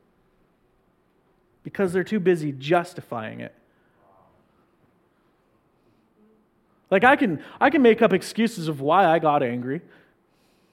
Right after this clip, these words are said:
why I thought it was okay to be aggressive with my kids. I could make up excuses on why I sped to work and broke the law. I can make up excuses all day long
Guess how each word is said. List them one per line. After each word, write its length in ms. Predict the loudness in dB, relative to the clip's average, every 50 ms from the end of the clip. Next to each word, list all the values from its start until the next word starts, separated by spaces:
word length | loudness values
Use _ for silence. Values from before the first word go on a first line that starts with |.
| _ _ _ _ _ _ _ _ _ _ _ _ _ _ _ _ _ _ _ _ _ _ _ _ _ -6
why 260 | -2 0 2 2 2
I 40 | 0
thought 240 | 4 4 4 6 6
it 60 | 4
was 160 | 2 2 2
okay 360 | 0 -2 0 0 2 2 2
to 200 | 0 -2 -6 -6 -6 -10 -20 -20 _ _ _ _ _ _ -18 _ -2
be 120 | 0 0
aggressive 480 | 0 -2 -2 -2 -2 -2 -2 -4 -4 -4
with 180 | -4 -6 -4
my 200 | -4 -4 -4 -4
kids. 500 | -4 -6 -8 -6 -6 -6 -6 -10 -20 _ _ _ _ _ _ _ -20 _ 0
I 120 | 0 2
could 220 | 2 2 0 0 -4 -10 -4 2
make 180 | 4 4 6 6
up 140 | 4 4
excuses 640 | 4 -2 -4 -6 -4 -4 -4 -4 -4 -6 -6 -2 0
on 200 | 0 0 0 -2 -6 -10 -20 -12 -2
why 300 | 2 4 6 6 6 6
I 140 | 6 4 2
sped 480 | 0 -6 -8 4 6 6 6 4 2
to 100 | -4 -4
work 380 | -2 -2 0 -2 -2 -4 -8 -16 -20 -20 _ _ _ _ _ _ _ _ -8
and 180 | -6 -6 -2
broke 260 | 4 4 4 4 4 0
the 100 | -4 0
law. 420 | 0 2 4 4 2 2 0 -12 -20 -20 -20 -20 _ _ _ _ _ _ _ _ _ -2
I 100 | 0 0
can 120 | 2 4 6
make 180 | 6 6 6
up 140 | 4 2 2
excuses 640 | 2 -2 -2 -8 -4 0 0 0 0 0 -4 -4 -4
all 280 | -2 0 2 2 4 2
day 300 | 4 4 6 6 8 6
long 420 | 6 6 6 4 4 2 -4